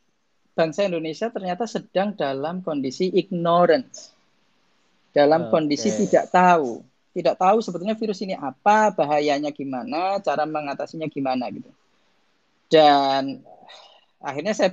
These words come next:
Speaker 1: beranjak dari, oh, mungkin karena kena sinar matahari, saya ber-, berpindah menjadi ini ignorance is bliss.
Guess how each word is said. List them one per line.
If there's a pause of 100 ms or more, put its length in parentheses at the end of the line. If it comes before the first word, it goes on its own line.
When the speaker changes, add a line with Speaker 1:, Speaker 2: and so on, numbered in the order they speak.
(140)
Speaker 1:
beranjak
dari,
oh,
mungkin
karena
kena
sinar
matahari,
saya
ber-,
berpindah
menjadi (380)
ini
ignorance
is
bliss.